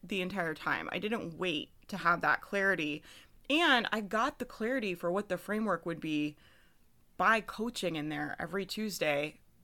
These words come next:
for almost two and a half years now. So, you know, if I had just been sitting around trying to think, what is the framework? What is the offer? What is it gonna be? What are the modules? What is it gonna have? What are all the components?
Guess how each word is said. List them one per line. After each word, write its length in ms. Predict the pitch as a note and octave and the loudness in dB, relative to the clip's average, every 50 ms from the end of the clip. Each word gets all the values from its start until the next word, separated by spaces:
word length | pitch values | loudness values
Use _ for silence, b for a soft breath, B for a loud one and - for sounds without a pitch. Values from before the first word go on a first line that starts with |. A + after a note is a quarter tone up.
| - - | -20 -6
for 380 | - E3 D#3 D#3 D3+ D3+ - - _ _ | 0 2 2 4 2 2 -2 -6 _ _
almost 380 | E3 F3+ F#3 F#3 F3+ - - - | -4 -2 -2 -2 -4 -4 -6 -6
two 100 | G#3 G3 | -4 -2
and 80 | F#3 | -2
a 40 | F3+ | 0
half 220 | F3+ - - - | 0 -2 -4 -4
years 300 | E3 C#3+ C#3+ C3+ - - | -6 -6 -6 -6 -6 -6
now. 240 | - A#1 G1+ - - B B B B B B B B B B B | -6 -6 -6 -6 -8 B B B B B B B B B B B
So, 580 | - - - A3 G#3+ G#3 G#3 G3+ F#3+ - - - - - - - - - _ - - _ - - - - - - - - _ | -6 2 6 8 8 10 10 8 6 4 2 -4 -12 -20 -20 -20 -20 -20 _ -20 -20 _ -20 -20 -20 -20 -20 -20 -20 -6 _
you 100 | B3 B3 | 2 6
know, 160 | A#3+ A#3 A3+ | 6 6 6
if 80 | A3+ A3+ | 6 4
I 120 | A3+ B3 | 2 2
had 160 | C4 D#4 C4+ | 2 2 0
just 160 | B3+ C4 - | 0 -2 -2
been 120 | B3+ G#3+ G3 | -2 -4 -4
sitting 380 | - - B3 B3 A#3 A3+ G#3 | -2 2 2 4 4 4 2
around 420 | F#3 F3 F#3 G#3 A3 G#3+ G3+ F#3 F#3 | 2 4 6 8 8 8 8 6 4
trying 320 | - - G#3 G3+ F#3+ E3 | 2 2 2 4 4 4
to 80 | D#3+ E3+ | 0 -2
think, 540 | - - A#3 B3 B3 G#3+ F#3 E3+ E3+ - - | -2 0 2 4 6 6 4 4 2 -2 0
what 160 | F3+ G3+ G#3 | 2 2 2
is 100 | G3 F3 | 2 0
the 80 | F#3+ | -2
framework? 400 | F3+ - G#3+ G#3 G3+ F#3+ E3+ E3+ | 0 2 2 2 4 4 2 4
What 140 | F3 F#3 F#3 | 4 2 0
is 80 | F#3 F3 | 4 2
the 120 | F3+ - | 2 4
offer? 360 | - G3 G3+ F#3+ - F3+ E3 | 6 4 4 4 4 4 4
What 120 | D#3+ E3 F3 | 4 4 2
is 120 | G3+ G3 | 2 0
it 40 | G3 | -2
gonna 160 | G3 G3 F#3+ | -2 -2 -2
be? 240 | D#3+ F#3+ G3+ G3 E3 | -2 -2 -2 0 0
What 140 | D#3 D#3+ E3+ | 0 0 0
are 80 | G3 | 0
the 80 | F#3 F#3+ | 0 0
modules? 540 | G3 F#3+ G3 G3+ G3+ - F3+ D#3+ D3+ D3 E3+ | 0 4 4 4 2 2 0 -2 -2 0 0
What 100 | F#3 F#3+ | 0 0
is 80 | F#3 | 0
it 80 | G3 G3+ | -2 -2
gonna 140 | G#3 G3+ G3+ | -2 -2 -2
have? 320 | F3+ G#3 G#3+ G#3 F3+ E3+ | 2 4 6 6 6 4
What 120 | E3+ - F#3 | 4 6 6
are 80 | F3 | 6
all 140 | - G3 G3 | 8 6 6
the 80 | F#3 F#3+ | 4 2
components? 600 | - G#3 F3+ F3+ G3 A3 G#3+ G#3 E3 D#3 D#4 | -2 -4 -6 -2 0 0 2 2 0 0 -2